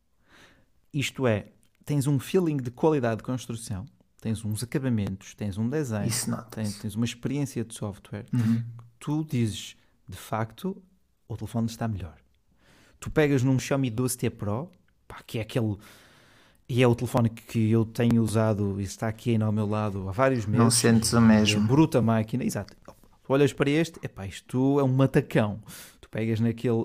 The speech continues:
Speaker 1: eh, Xiaomi treze, pá, isto de facto, aqui quase uma obra, uma obra de arte, como eles estão a chamar. Esta é a nossa obra-prima e este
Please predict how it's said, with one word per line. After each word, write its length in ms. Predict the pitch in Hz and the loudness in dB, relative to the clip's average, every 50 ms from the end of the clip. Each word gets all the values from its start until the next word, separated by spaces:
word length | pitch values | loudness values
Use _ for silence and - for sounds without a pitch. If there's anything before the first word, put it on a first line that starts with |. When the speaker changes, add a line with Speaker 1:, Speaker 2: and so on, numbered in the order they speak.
| - | -2
Speaker 1:
eh, 120 | 214 - 117 | -2 -2 -2
Xiaomi 420 | 107 - - - 123 127 127 127 | -4 -4 -4 -4 -2 -2 -2 -4
treze, 500 | 120 - 135 123 131 139 135 - - - _ _ | -4 -4 -4 -2 -2 -2 -4 -8 -16 -20 _ _
pá, 80 | - - - | -20 -14 -14
isto 420 | 127 113 - - _ - 135 139 | -14 -14 -14 -16 _ -8 -8 -8
de 80 | 135 - | -8 -10
facto, 640 | - - - 135 131 - - _ - 180 180 180 139 | -8 -4 -4 -4 -4 -6 -12 _ -12 -10 -8 -8 -8
aqui 520 | 107 - - - - - 127 135 143 127 117 - | -10 -12 -14 -10 -6 -6 -4 -4 -4 -6 -8 -8
quase 280 | - - 107 113 104 104 | -6 -4 -2 -2 -2 -2
uma 220 | 110 107 113 120 | -2 0 2 2
obra, 400 | 123 117 113 117 127 139 147 - - | 2 2 2 0 0 0 -2 -4 -4
uma 140 | 151 - | -2 -2
obra 180 | 113 123 131 147 | 0 0 0 0
de 140 | 151 147 127 | -2 0 -2
arte, 280 | 117 123 - - - | -2 -2 -4 -8 -18
como 200 | _ - - 110 | _ -8 -4 -4
eles 220 | 107 107 104 101 - | -2 -2 -4 -6 -8
estão 400 | - 107 101 - - - 110 113 | -12 -14 -14 -12 -8 -4 -2 -2
a 60 | 113 | -4
chamar. 380 | 110 - 127 117 120 127 156 156 - - - - - - | -4 -4 -6 -4 -4 -6 -6 -8 -14 -20 -20 -20 -20 -4
Esta 300 | - 131 127 117 - - | 0 0 0 0 0 -2
é 40 | 120 | 0
a 20 | |
nossa 340 | 117 120 123 120 - - 127 - | 0 0 0 -2 -2 -4 -4 0
obra-prima 680 | - 131 117 117 127 117 - 131 127 127 139 170 208 - - - - - - - - - - | 0 0 0 0 -2 -2 -2 -2 -2 -2 -2 -4 -6 -8 -12 -18 -18 -20 -20 -20 -20 -2 2
e 400 | 202 190 202 240 320 381 - - _ _ | 4 4 4 4 0 -4 -10 -16 _ _
este 380 | - 180 185 165 - - - - | 2 2 2 2 0 -4 -8 -6